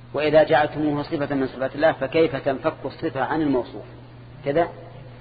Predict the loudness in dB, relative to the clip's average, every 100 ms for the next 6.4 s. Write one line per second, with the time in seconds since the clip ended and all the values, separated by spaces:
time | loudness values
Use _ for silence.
0 | -2 -2 -2 -8 -18 -18 -18 -18 -20 -20
1 | -20 -20 -20 -20 -20 -20 -20 -20 -20 -8
2 | -2 2 2 4 4 4 0 -4 -8 -10
3 | -10 -18 -18 -20 -20 -20 -20 -20 0 4
4 | 6 6 4 2 0 -6 -2 -4 -4 -10
5 | -12 -18 -20 -20 -10 -2 -2 -2 -2 -2
6 | -4 -8 -8 -10